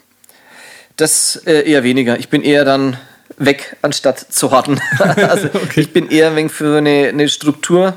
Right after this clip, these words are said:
Speaker 2: Mhm.
Speaker 1: Äh, ja, ich geb gerne auch mal was ab, ja. <laughs>
Speaker 2: Okay. Was fehlt in der Halle,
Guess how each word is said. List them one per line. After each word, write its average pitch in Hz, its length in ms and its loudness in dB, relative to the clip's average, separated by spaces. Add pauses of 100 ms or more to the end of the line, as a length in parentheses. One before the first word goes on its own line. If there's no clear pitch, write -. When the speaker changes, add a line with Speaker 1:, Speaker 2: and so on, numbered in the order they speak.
Speaker 2:
Mhm. 135 300 -2 (1120)
Speaker 1:
Äh, 127 640 0
ja, 107 200 2 (520)
ich - 160 -16
geb 139 200 0
gerne 131 240 2
auch - 100 -2
mal 127 160 0
was 120 140 -6
ab, 123 140 -2
ja. 110 120 -2 (260)
<laughs> 190 120 2 (400)
Speaker 2:
Okay. 147 120 -4 (500)
Was 147 240 0
fehlt 180 240 0
in 160 120 2
der 131 160 0
Halle, 147 340 0